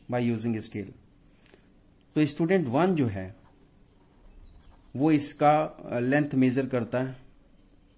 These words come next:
सिक्स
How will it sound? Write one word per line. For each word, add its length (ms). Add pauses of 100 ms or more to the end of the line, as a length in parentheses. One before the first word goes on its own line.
(1500)
सिक्स 680